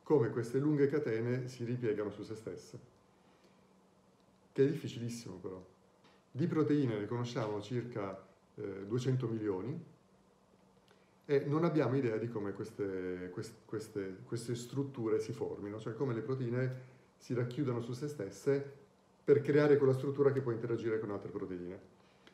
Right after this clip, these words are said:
Gli scienziati in questi anni, attraverso varie analisi, hanno,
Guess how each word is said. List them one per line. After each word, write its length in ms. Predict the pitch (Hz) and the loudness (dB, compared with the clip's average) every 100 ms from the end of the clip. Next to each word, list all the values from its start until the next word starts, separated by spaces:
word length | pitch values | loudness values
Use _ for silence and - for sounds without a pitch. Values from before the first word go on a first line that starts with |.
| _ | _
Gli 120 | 156 | -4
scienziati 540 | 139 170 170 139 107 107 | 0 0 2 0 0 -4
in 140 | 107 | -6
questi 340 | 117 123 - 120 | -4 -4 0 0
anni, 260 | 101 98 | 0 -6
attraverso 380 | 95 110 110 - | -4 -4 -4 -2
varie 180 | 107 113 | -2 -2
analisi, 560 | 113 98 98 92 95 90 - - _ _ - | -2 -4 -6 -6 -10 -12 -20 -20 _ _ -6
hanno, 640 | 123 120 107 101 101 | -2 0 0 0 -2